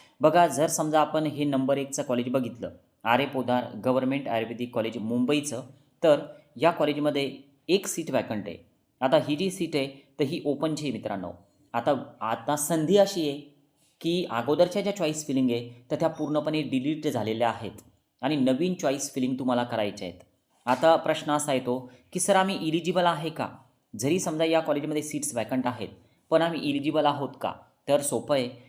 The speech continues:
तुम्ही तुमच्या प्रोफाईलचं log in करा, त्या ठिकाणी एक टॅब दिसेल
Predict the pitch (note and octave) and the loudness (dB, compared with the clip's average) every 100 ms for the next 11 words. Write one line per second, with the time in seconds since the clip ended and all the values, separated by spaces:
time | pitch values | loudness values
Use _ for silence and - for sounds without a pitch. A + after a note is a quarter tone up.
0 | _ _ E3 F3+ D3+ D3 E3 D#3+ D3 C#3+ | _ _ -4 -4 -6 -4 -4 -2 -4 -2
1 | C3+ B2+ D3+ A#2+ G#2+ C3 C3+ B2 A2+ - | -2 -2 0 0 0 -4 -4 -8 -10 -16
2 | _ _ _ D#3+ F3 E3+ D#3 D#3+ D#3 D3 | _ _ _ 0 0 0 0 -2 0 2
3 | C#3 C3 C#3+ B2+ B2+ - | 2 0 -2 -2 -4 -8